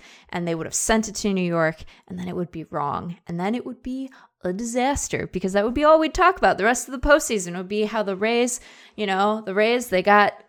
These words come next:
their opportunity taken away from them unfairly, and this was decided correctly, but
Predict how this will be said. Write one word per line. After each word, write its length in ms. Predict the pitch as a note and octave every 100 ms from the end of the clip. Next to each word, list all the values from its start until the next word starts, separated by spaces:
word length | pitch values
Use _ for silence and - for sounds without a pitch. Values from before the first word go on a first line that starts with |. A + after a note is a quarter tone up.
| _ _ _
their 160 | - F3
opportunity 680 | G#3+ B3+ A3 - C4 A3 A3
taken 320 | A#3 G#3+ E3+
away 260 | D#3+ G3 A3
from 220 | G3+ G3+
them 340 | G3+ G3+ G#3 -
unfairly, 680 | G3+ G3+ - F3+ F#3 F#3
and 260 | F#3 C4+ D#4
this 220 | A4 G#4+
was 140 | C#4+ -
decided 580 | B3+ E4 E4 D4+ G3+
correctly, 680 | - A3+ B3 B3 F#3 E3+ E3+ _ _ _
but 400 | A3+ A3+ G#3+ -